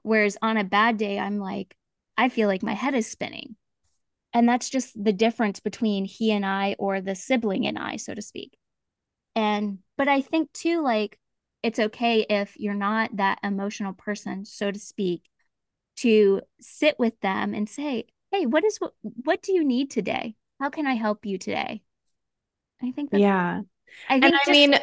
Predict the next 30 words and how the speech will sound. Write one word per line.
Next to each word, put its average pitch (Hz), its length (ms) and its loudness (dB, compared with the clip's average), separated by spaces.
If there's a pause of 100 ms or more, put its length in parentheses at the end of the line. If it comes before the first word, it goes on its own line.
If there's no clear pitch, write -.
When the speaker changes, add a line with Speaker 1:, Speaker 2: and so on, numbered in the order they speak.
(320)
Speaker 2:
mind 247 420 8
you, 311 200 6
though, 277 220 6
too, 269 340 4
like, 247 300 2
that 214 200 2
could 302 160 -2
be 311 140 0
a 330 60 0
trauma 247 360 0
response 247 460 -2
that 226 160 -4
they're 208 160 0
having. 233 500 2
Like, 202 240 0
they 226 180 6
could 254 240 -2
have 269 300 0
been 226 280 0
Speaker 1:
Good 240 60 0
Speaker 2:
through 214 200 2
Speaker 1:
point. 233 200 2
Speaker 2:
so 214 200 -4
many 262 280 0
other 226 280 0
things 302 400 -2
that 233 160 -2
they're 240 140 0
like, 240 220 0
"Look, 359 280 0